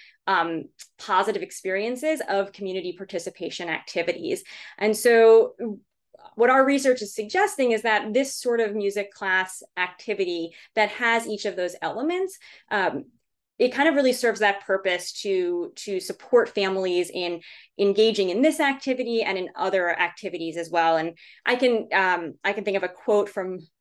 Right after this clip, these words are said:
one parent who said sort of like, you know, "It's, being in music class let us see that, you know, we can do anything. Like, there,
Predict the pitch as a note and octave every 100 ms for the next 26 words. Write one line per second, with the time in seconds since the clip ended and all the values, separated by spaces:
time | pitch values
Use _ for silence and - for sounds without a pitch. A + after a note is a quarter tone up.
0 | _ _ G#3 G3+ G3+ G3+ F#3+ F#3 F#3 F#3+
1 | F#3+ F3+ F#3+ F3 F3 E3 - - - _
2 | F#3+ F3+ - - _ _ _ A3 A3 A3
3 | G3+ - _ - - F#3 C#4 D4 C4+ A#3+
4 | B3 A3+ A#3 G#3+ G3+ G3+ F#3+ F#3+ G3 -
5 | G3+ G3 F3+ - _ _ - G3+ E3+ -
6 | _ _ _ - A#3 B3 A#3+ B3 G#3+ F#3
7 | F3 F3+ E3+ E3+ D#3+ E3+ - G#3+